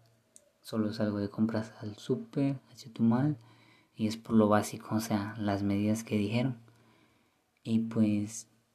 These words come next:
sí, de mi parte me siento a veces estresado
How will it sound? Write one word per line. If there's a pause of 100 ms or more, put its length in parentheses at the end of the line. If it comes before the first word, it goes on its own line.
(280)
sí,
de
mi
parte (600)
me
siento
a
veces
estresado